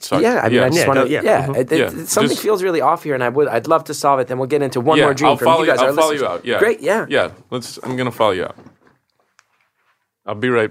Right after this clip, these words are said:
Speaker 1: with you.
Speaker 3: Mm-hmm. Yeah.
Speaker 1: You need to fucking tell him, you piece of shit.
Speaker 3: Don't do this to me.
Speaker 1: You tell him or I do.
Speaker 3: Do not, don't do this to me, all right?
Speaker 1: Why not?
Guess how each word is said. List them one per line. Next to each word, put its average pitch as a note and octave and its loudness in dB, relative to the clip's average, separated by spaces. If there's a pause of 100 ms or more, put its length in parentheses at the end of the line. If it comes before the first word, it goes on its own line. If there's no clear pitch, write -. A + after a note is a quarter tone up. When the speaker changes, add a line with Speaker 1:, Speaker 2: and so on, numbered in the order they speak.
(140)
Speaker 1:
with F#2+ -4
you. E2 -10
Speaker 3:
Mm-hmm. G2 -12 (1200)
Yeah. - -20 (680)
Speaker 1:
You F3+ -4
need A#3+ 2
to E3+ 0
fucking - 0
tell D#3+ -2
him, A#2+ 0
you G2+ -6
piece G#2+ -6
of G2 -4
shit. - -2 (320)
Speaker 3:
Don't - -8
do - -8
this - -8
to - -14
me. - -10
Speaker 1:
You B2+ 0
tell F#3 2
him E3+ -4
or C#3+ 0
I C#3+ 0
do. G#2+ -12 (100)
Speaker 3:
Do E2+ -4
not, D#2+ 0 (160)
don't D#2 -2
do D#2 -2
this D2+ -6
to - -16
me, - -14 (140)
all - -10
right? D2 -2
Speaker 1:
Why C3+ 4
not? D3 -4